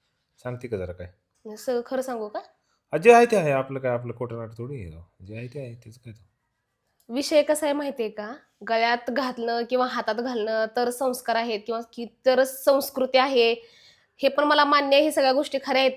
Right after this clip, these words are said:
Speaker 2: पण विषय काय झालाय, मधल्या प-, मधल्या काळात, नाही का, परिस्थिती आमची लईच खराब होती. आणि जे काय माझं मो-, मोठं गंटन होतं, जे काय माझ्या कानातले वगैरे मोठे मोठे होते, ते सगळं आम्ही बँकेमध्ये ठेवलेलं आहे आणि त्याच्यावरती लोन काढलेलं आहे. तर त्याचा आमचा चालू आहे, त्याची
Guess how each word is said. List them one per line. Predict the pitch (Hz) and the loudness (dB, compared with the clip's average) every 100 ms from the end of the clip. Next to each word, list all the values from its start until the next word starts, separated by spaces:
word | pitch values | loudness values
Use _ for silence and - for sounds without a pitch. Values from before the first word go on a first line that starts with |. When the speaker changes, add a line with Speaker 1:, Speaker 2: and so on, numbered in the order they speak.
| 233 | -2
Speaker 2:
पण | 254 | -2
विषय | 269 269 | -4 -2
काय | 269 262 | -2 -2
झालाय, | 294 269 226 | -2 0 -2
मधल्या | 240 247 220 240 | 0 -4 0 -2
प-, | 247 | 0
मधल्या | 247 233 247 226 240 | 0 0 -2 -2 0
काळात, | 247 247 | 0 0
नाही | 262 | -4
का, | 247 | -4
परिस्थिती | 226 247 254 247 | -4 -4 -4 -4
आमची | 233 226 247 | -4 -4 -2
लईच | 247 247 | -2 -2
खराब | - 220 208 | -6 -6 -6
होती. | 196 202 - - 247 | -8 -10 -12 -6 -4
आणि | - 233 | -2 0
जे | 247 | 0
काय | 254 | 0
माझं | 269 262 | -2 -2
मो-, | 269 262 254 247 | 0 0 -2 -2
मोठं | 247 254 240 | 0 0 0
गंटन | 240 240 254 | 0 2 0
होतं, | 247 - 220 220 | 0 -2 -2 -2
जे | 226 | -2
काय | 220 | -2
माझ्या | 226 226 | -4 -4
कानातले | 226 226 214 233 | -2 -2 -2 -6
वगैरे | 226 226 | -4 -4
मोठे | 226 214 | -4 -6
मोठे | 220 208 | -6 -4
होते, | 240 214 208 | -4 -4 -8
ते | 233 | -6
सगळं | 254 247 | -2 0
आम्ही | 254 262 | 0 0
बँकेमध्ये | 262 247 247 226 247 | 0 0 -2 -4 -2
ठेवलेलं | 285 254 208 | 0 0 0
आहे | 185 185 _ _ | -8 -10 _ _
आणि | 220 | -10
त्याच्यावरती | 233 240 233 262 | -6 -6 -4 4
लोन | 302 294 | 4 6
काढलेलं | 254 220 208 | 2 2 -2
आहे. | 214 | -4
तर | 240 | -6
त्याचा | 240 254 | -4 -4
आमचा | 254 254 262 269 | -4 0 0 2
चालू | 311 311 | 4 4
आहे, | 277 254 | 4 0
त्याची | 226 | -6